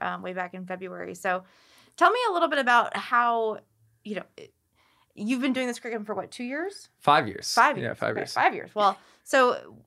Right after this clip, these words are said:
Speaker 1: what was the impetus? How, how did this become a focus of your government class?
Speaker 2: Sure, sure. So, um, yeah, unfortunately,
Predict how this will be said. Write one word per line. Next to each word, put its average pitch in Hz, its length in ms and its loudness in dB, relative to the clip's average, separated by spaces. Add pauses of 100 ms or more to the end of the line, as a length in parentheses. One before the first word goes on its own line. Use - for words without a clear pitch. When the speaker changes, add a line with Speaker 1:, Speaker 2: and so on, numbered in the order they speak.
(160)
Speaker 1:
what 320 260 6
was 392 140 2
the 262 100 -8
impetus? 233 480 -2
How, 233 200 6
how 247 180 4
did 277 120 2
this 269 120 -10
become 208 520 0
a 185 100 -6
focus 208 420 -2
of 180 80 -10
your 185 120 -4
government 220 380 -2
class? - 180 -12
Speaker 2:
Sure, 156 460 8
sure. 131 260 6
So, 135 340 8
um, 117 840 4
yeah, 139 300 6
unfortunately, 127 1040 4